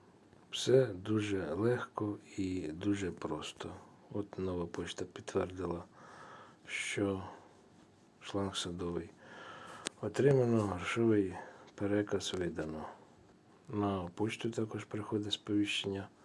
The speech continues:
про покупку від О Ел Ікс. Посилання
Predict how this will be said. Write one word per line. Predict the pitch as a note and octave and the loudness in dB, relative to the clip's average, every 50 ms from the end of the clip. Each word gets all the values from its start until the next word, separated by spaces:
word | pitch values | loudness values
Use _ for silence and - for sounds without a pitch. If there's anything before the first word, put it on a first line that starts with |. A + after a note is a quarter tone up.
| - - - - - - - - - - | -20 -20 -20 -20 -20 -20 -20 -20 -20 -8
про | - G#2+ G2+ G2+ | -2 0 0 0
покупку | G#2 - A2 G#2 - - - G#2 G2+ - - - - G#2 G2 F2+ | 2 2 0 0 0 -2 -4 -4 -6 -6 -6 -4 -2 -2 0 0
від | F#2+ G2 G2 G2 - | 0 0 -2 0 0
О | G2+ G2 F#2+ | 0 2 2
Ел | F#2+ F#2+ F#2+ F#2+ F#2+ | 0 0 0 -2 -4
Ікс. | G2 - - - - - - - - - - - - - - - | -4 -6 -8 -8 -8 -8 -10 -14 -18 -20 -20 -20 -20 -20 -12 -8
Посилання | F2+ - - - A2 A2 A#2+ B2+ A#2+ A#2 A2 G#2 G#2 G2+ F#2+ F#2 F2+ | -4 -2 2 4 6 8 8 8 8 6 6 6 4 2 2 0 -4